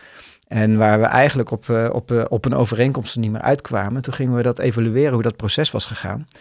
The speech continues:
En toen was eigenlijk de, de, de wederzijdse ontdekking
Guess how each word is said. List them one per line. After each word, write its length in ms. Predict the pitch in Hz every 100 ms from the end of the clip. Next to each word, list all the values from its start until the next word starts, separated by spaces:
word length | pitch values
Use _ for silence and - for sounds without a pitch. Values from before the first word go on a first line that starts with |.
| - - - _
En 120 | -
toen 140 | 120 131
was 160 | 123 123
eigenlijk 360 | 135 131 131
de, 280 | - 120 117 113
de, 140 | 117
de 100 | 117
wederzijdse 960 | 113 123 117 113 113 110 - 110 110 -
ontdekking 640 | 127 113 131 139 107 123